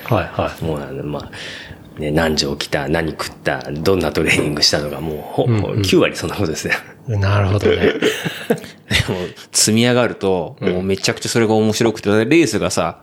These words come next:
Speaker 1: うん。
Speaker 3: 一定期間どっかであるじゃん。
Speaker 1: はいはい。
Speaker 3: 積み上がってるの読んでそれ読むと、
Speaker 1: うん。
Speaker 3: なんかこう、か-、感情移入するじゃないけど、
Speaker 1: うん。
Speaker 3: 例えばツールドキノとかだと、
Speaker 1: うん。
Speaker 3: 優勝するとさ、すげえ長いエントリーになるわけ。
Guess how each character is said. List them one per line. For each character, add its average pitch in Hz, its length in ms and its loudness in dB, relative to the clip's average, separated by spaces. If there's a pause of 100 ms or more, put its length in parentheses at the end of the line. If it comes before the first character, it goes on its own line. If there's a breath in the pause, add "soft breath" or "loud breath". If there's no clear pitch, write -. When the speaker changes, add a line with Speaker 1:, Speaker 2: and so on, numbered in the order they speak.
(120)
Speaker 1:
う 120 80 -2
ん。 82 200 -6 (180)
Speaker 3:
一 110 80 -8
定 - 240 -2
期 - 120 -4
間 87 160 -2
ど 87 100 -4
っ - 40 -8
か 87 140 -4
で 87 40 -2
あ 85 80 -2
る 85 100 -6
じ 80 100 -8
ゃ - 20 -12
ん。 - 60 -20 (180)
Speaker 1:
は 92 140 0
い - 20 -6
は - 160 -6
い。 90 60 -2
Speaker 3:
積 - 140 0
み 135 100 4
上 139 60 4
が 147 80 4
っ 147 80 -6
て 127 100 2
る 113 60 2
の - 20 2
読 120 160 4
ん - 20 4
で 101 80 2
そ 113 100 0
れ 104 100 4
読 110 120 4
む 95 80 0
と、 113 400 0
Speaker 1:
う 107 60 0
ん。 - 20 0 (600 loud breath)
Speaker 3:
な 107 80 -2
ん - 20 -18
か 87 80 -4
こ 87 200 -2
う、 87 40 -4
か-、 101 160 0
感 117 280 2
情 131 120 6
移 127 60 4
入 92 100 2
す 95 140 2
る 90 60 2
じ 85 80 2
ゃ - 20 2
な 85 100 0
い 85 80 -4
け - 80 -6
ど、 85 220 -6 (140)
Speaker 1:
う 110 60 2
ん。 80 180 -4 (300)
Speaker 3:
例 - 60 -6
え 107 40 -4
ば 101 120 0 (140)
ツ 107 140 2
ー - 40 6
ル 95 40 0
ド 98 100 2
キ 95 100 -2
ノ 78 80 -4
と - 80 -6
か 104 60 -14
だ - 100 -10
と、 - 340 -8
Speaker 1:
う 98 60 -8
ん。 85 100 -10 (220)
Speaker 3:
優 104 160 2
勝 101 160 2
す - 160 0
る 90 80 -2
と - 80 -10
さ、 82 140 -2
す - 180 2
げ 117 80 2
え - 20 0
長 101 240 0
い 92 40 0
エ 95 40 0
ン 98 60 0
ト 95 80 0
リ 90 60 2
ー - 40 2
に 87 40 -2
な 92 60 0
る 85 60 -2
わ 80 100 -8
け。 - 220 -10